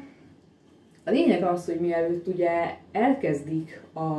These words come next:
egyáltalán a körbecsiszolás, ugye a koronákat majd fel tudják ragasztani,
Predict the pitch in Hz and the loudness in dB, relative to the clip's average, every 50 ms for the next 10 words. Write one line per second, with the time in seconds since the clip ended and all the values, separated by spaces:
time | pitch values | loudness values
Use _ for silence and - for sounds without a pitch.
0 | 151 151 147 151 151 151 156 160 - - - - - - - - - _ - - | -2 -2 -2 -2 -2 -2 -4 -6 -8 -12 -20 -20 -20 -20 -20 -20 -20 _ -20 -20
1 | - - - - 175 190 190 202 185 180 175 180 170 165 165 170 165 170 175 - | -20 -20 -10 -2 0 2 4 4 2 2 0 0 -2 0 0 0 0 0 -2 -4
2 | - - 226 214 185 160 151 - - 160 - - 143 139 139 147 - - 156 156 | -4 0 2 2 2 0 -2 -6 -8 -8 -6 -4 -4 -2 -2 -4 -8 -6 -6 -6
3 | 156 - - 180 180 165 156 143 139 156 - - - - - - - - - 165 | -6 -4 -4 -2 -2 0 -2 -2 -4 -6 -8 -8 -8 -6 -6 -8 -8 -4 -2 -2
4 | 156 160 - 160 143 131 131 - - - 180 185 233 233 - - 247 247 247 262 | -2 -2 -4 -4 -4 -4 -4 -4 -2 -2 2 2 2 0 2 0 2 2 4 2
5 | 254 262 | 2 0